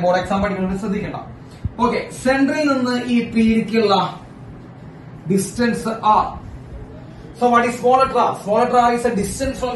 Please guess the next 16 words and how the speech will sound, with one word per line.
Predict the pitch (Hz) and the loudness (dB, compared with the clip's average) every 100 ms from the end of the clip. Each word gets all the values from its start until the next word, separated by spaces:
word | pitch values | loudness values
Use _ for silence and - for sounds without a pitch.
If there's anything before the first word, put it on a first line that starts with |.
| - | -4
center | 226 214 233 226 | -4 -2 -2 0
of | 226 | 0
the | 226 | 2
dipole | 220 208 226 220 | 2 0 -2 0
to | - | -2
the | 160 | -2
point | 233 240 - | -2 -2 -2
P. | 262 - - - - - - - - - - - - - 208 | -4 -4 -6 -12 -14 -14 -14 -14 -16 -18 -18 -18 -18 -6 0
Okay, | 277 - - - | 2 0 -4 -4
Apo | 196 220 | 0 0
nikala | 202 190 | 0 -2
ശ്രദ്ധിക്കണം, | 196 180 202 - - | -4 -2 -2 -2 0
consider | 185 175 190 180 180 180 | 0 0 0 2 4 4
a | - - - - - - - - - - - - - - - - - - - - 160 175 | 2 -4 -14 -18 -14 -14 -14 -16 -16 -16 -16 -16 -18 -16 -14 -10 -10 -8 -10 -10 -6 0
general | 196 202 208 190 190 | 4 2 0 -6 2
point | 185 185 | 2 2